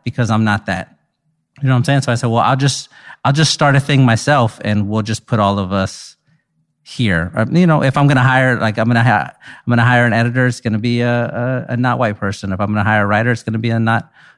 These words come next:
white person. Like, that was just, just felt like something I wanted to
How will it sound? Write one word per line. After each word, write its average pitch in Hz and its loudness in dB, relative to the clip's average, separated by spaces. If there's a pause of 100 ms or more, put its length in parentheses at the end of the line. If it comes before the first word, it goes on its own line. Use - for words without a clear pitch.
(100)
white 110 0
person. 98 -2
Like, 90 -2
that 92 0
was 95 -4
just, - -8 (380)
just - 0
felt 131 2
like 123 2
something 117 0
I 104 2
wanted 104 -2
to 95 -12